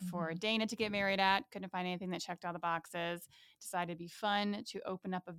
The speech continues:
Speaker 1: venue, but we knew nothing about weddings except for planning our own. And so we decided to become wedding planners as a form of market research to build the most kick-ass venue. And so we did that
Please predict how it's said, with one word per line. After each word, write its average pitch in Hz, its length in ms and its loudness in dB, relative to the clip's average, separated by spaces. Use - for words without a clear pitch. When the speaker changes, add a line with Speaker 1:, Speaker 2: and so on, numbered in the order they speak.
Speaker 1:
venue, 277 720 6
but 190 80 -2
we 185 100 0
knew 175 120 0
nothing 165 300 -4
about 151 220 -4
weddings 165 300 0
except - 240 -14
for 170 100 -8
planning 180 320 -4
our 226 220 -4
own. 185 460 2
And 196 120 -4
so 208 80 -6
we 185 100 -4
decided 180 340 -6
to - 80 -20
become 175 260 -10
wedding 165 240 -4
planners 165 340 -6
as 160 120 -10
a 165 40 -12
form 165 220 -8
of 156 100 -8
market 165 380 -6
research - 560 0
to - 80 -20
build 170 260 -4
the 170 60 -8
most 165 460 -6
kick-ass - 480 -10
venue. - 180 -12
And 175 240 -2
so 190 60 -8
we 185 60 -2
did 196 160 -6
that 285 220 4